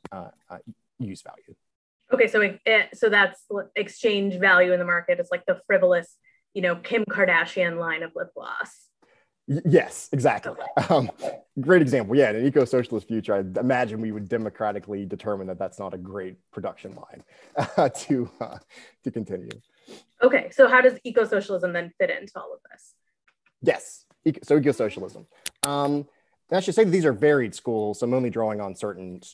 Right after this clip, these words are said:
Speaker 1: uh, strains of, of both, um, eco-socialism and ecofeminism and degrowth, in fact. Um, but again, sort of in a nutshell, eco-socialism and, and the sort of strains of eco-socialism that I discuss in, in the book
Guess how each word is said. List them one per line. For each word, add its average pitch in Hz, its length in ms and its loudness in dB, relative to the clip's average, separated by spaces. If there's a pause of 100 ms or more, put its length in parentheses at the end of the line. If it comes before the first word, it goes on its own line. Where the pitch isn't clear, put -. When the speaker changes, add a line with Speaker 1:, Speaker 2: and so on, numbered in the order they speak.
(160)
Speaker 1:
uh, 92 140 -8
strains 107 400 -8
of, 95 160 -12
of - 180 -14
both, 98 160 -8 (260)
um, 92 220 -14
eco-socialism 95 680 -12
and 95 220 -12
ecofeminism 92 600 -14
and 98 140 -14
degrowth, 101 340 -8
in 85 80 -20
fact. 92 320 -16 (100)
Um, 104 380 -12 (140)
but 156 100 4
again, 185 220 2
sort 269 180 0
of 233 80 -2
in 240 60 -4
a 269 60 -6
nutshell, 120 580 -4 (220)
eco-socialism 190 1080 0
and, 127 100 -10
and 123 120 -10
the 120 60 -8
sort 175 240 -2
of 120 120 -4
strains 131 400 -2
of 113 100 -6
eco-socialism 110 760 -6
that 101 60 -12
I 104 60 -10
discuss 104 460 -8
in, 95 160 -12 (100)
in 107 80 -12
the 90 60 -10
book 117 420 -2